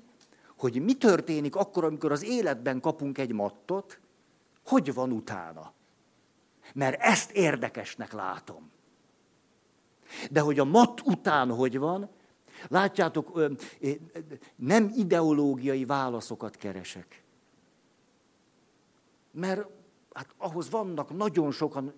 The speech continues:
csodás ideológiai válaszokat tudnak adni. Én meg már nem tudok, nem esik jól.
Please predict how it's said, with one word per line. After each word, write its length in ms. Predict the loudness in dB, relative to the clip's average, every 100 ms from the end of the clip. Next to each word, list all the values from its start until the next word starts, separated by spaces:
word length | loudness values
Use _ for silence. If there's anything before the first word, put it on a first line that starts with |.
| -6
csodás 520 | 0 2 2 0 -2
ideológiai 840 | -4 -2 0 0 0 0 -2 -4
válaszokat 600 | -4 -4 -6 -8 -10 -12
tudnak 400 | -12 -12 -12 -12
adni. 340 | -12 -14 -18 -20 _ _ _ -20 -20 -20 -18 -2
Én 160 | -2
meg 160 | 0 -4
már 220 | -4 -4
nem 240 | -2 -4 -4
tudok, 340 | -6 -6 -4
nem 240 | -2 0
esik 360 | -2 -4 -8 -6
jól. 360 | -6 -6 -10